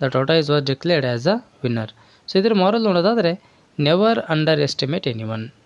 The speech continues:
slow and steady wins the race ಅಂತಕ್ಕಂಥದ್ದು. ಇನ್ನು ಟಾಸ್ಕ್ ಏಟ್, ಪಿಕ್ಚರ್ ಡಿಸ್ಕ್ರಿಪ್ಷನ್. ನಿಮ್ಮ ಪಿಕ್ಚರ್ ಡಿಸ್ಕ್ರಿಪ್ಷನನ್ನು ಕ್ವೆಶ್ಚನ್ ನಂಬರ್ ತರ್ಟಿ ತ್ರೀನಲ್ಲಿ ಇರ್ತಕ್ಕಂಥ ಪ್ರಶ್ನೆ,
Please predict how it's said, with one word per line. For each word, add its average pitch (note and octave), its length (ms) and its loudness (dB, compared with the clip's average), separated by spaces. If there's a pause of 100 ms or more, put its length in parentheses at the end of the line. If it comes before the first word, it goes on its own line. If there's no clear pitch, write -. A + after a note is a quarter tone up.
(220)
slow F3+ 500 0
and D3 100 -2
steady D#3+ 560 0 (240)
wins B2+ 300 -6
the G3+ 220 -2 (400)
race A#2 280 -4
ಅಂತಕ್ಕಂಥದ್ದು. A2+ 840 -10 (240)
ಇನ್ನು G#3+ 200 -2
ಟಾಸ್ಕ್ G3 500 -2 (240)
ಏಟ್, D3 380 0 (260)
ಪಿಕ್ಚರ್ A3 480 -2
ಡಿಸ್ಕ್ರಿಪ್ಷನ್. B2 920 -6 (640)
ನಿಮ್ಮ G3+ 180 0
ಪಿಕ್ಚರ್ F#3+ 380 -2
ಡಿಸ್ಕ್ರಿಪ್ಷನನ್ನು D3+ 920 -4 (540)
ಕ್ವೆಶ್ಚನ್ C#3+ 240 -6
ನಂಬರ್ D#3 240 0 (600)
ತರ್ಟಿ C3 260 -2
ತ್ರೀನಲ್ಲಿ E3 880 -2 (540)
ಇರ್ತಕ್ಕಂಥ C3 440 -4
ಪ್ರಶ್ನೆ, D#3 500 -4